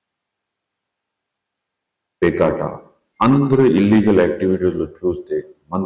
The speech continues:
తరఫున చాలా నిఘా పెట్టడం జరిగింది. నిఘాతో పాటు we will book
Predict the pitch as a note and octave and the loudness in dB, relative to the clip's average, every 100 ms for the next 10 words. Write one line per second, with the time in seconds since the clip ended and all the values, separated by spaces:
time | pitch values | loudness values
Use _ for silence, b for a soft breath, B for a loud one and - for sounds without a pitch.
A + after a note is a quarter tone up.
0 | F2 F2 F2 E2+ - D2+ D#2 F2 E2 D2+ | -6 -8 -10 -12 -4 -2 2 0 -2 -2
1 | E2 E2 - D2+ - D#2 C#2+ C#2+ C#2+ D2 | -2 -2 -6 -8 -10 -12 -8 -8 -8 -12
2 | C#2+ - _ _ _ _ D#2 E2 F#2+ F#2 | -16 -18 _ _ _ _ -4 -2 -2 -4
3 | - D#2 D2+ - F#2+ - D2+ D2+ D2 D#2 | -8 -6 -6 -10 -16 -8 -4 -4 -6 -12